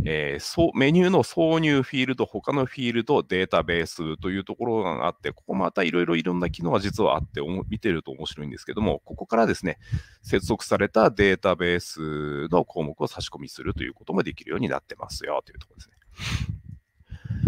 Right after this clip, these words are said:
で、そこまで設定しますと、おー、次に、え、印刷ボタンを押すと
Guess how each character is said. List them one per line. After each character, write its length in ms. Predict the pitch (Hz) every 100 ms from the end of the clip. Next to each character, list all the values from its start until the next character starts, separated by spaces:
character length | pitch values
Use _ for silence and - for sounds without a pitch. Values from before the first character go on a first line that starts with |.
| - - _ - - -
で、 140 | 262
そ 140 | - 240
こ 40 |
ま 100 | 262
で 120 | 240
設 240 | - 127 -
定 340 | - 151 131
し 140 | -
ま 120 | 147 143
す 120 | -
と、 340 | - 190 - -
お 1000 | 101 98 95 92 90 87 85 82 80 -
ー、 80 | - -
次 260 | - 92
に、 260 | 107 139 - - - -
え、 120 | -
印 200 | - 127
刷 280 | 117 123 -
ボ 140 | 101 101
タ 80 |
ン 140 | 87 71
を 100 | 69
押 100 | 78
す 60 |
と 320 | - 170 -